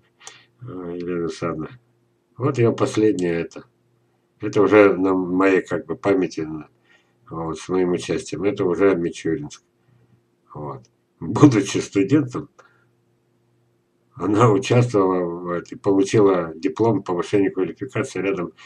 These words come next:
с этими, с докторами и профессорами, представляете? А теперь, Елена Александровна, я вас пускаю с небес на землю.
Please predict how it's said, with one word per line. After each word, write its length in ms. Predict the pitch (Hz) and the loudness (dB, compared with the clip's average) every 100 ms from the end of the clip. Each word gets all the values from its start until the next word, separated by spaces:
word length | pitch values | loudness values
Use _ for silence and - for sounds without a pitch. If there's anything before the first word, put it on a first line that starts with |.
| - - _ | -20 -20 _
с 160 | - - | -12 -10
этими, 360 | 104 98 98 | -8 -6 -6
с 80 | 92 | -4
докторами 520 | 107 - 110 120 107 | -4 -2 0 4 4
и 40 | 98 | 2
профессорами, 640 | 98 92 - 104 98 82 | 0 -4 -4 -2 -2 -2
представляете? 680 | - - 95 107 101 - - _ _ _ _ _ _ _ _ _ - - - - _ _ - | -6 -10 -4 -2 -2 -6 -18 _ _ _ _ _ _ _ _ _ -20 -20 -20 -20 _ _ -14
А 80 | - | -8
теперь, 340 | - - 143 | -2 6 6
Елена 180 | 135 107 | 6 4
Александровна, 600 | 98 - 87 78 76 - - - _ - - | 2 -2 -6 -6 -10 -14 -20 -20 _ -20 -20
я 200 | - 95 | -6 -2
вас 160 | 113 107 | 0 -2
пускаю 540 | - 85 - 98 101 | -4 -8 0 4 4
с 140 | 95 - | 2 -2
небес 340 | 80 95 - | -4 -4 -4
на 120 | 85 | -6
землю. 360 | 78 80 73 | -6 -6 -8